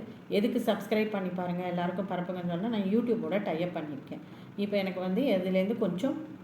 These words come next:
இன்கம் வரும். இவ்வளோ நாலு வருஷம் கழிச்சு இப்போ தான் பண்ணியிருக்கேன். அது நான் பண்ற நல்ல காரியம் நிறைய விஷயங்களுக்கு வந்து எனக்கு அந்த பணமும் யூஸ் ஆகும். நீங்க பணமா கொடுக்க வேண்டாம்,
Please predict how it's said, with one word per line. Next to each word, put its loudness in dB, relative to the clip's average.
இன்கம் 4
வரும். -2
இவ்வளோ 2
நாலு 2
வருஷம் 2
கழிச்சு -2
இப்போ -2
தான் 0
பண்ணியிருக்கேன். -4
அது 0
நான் 0
பண்ற 2
நல்ல 2
காரியம் 2
நிறைய 4
விஷயங்களுக்கு -2
வந்து -4
எனக்கு 0
அந்த 0
பணமும் 4
யூஸ் 0
ஆகும். 0
நீங்க 0
பணமா 4
கொடுக்க 0
வேண்டாம், 0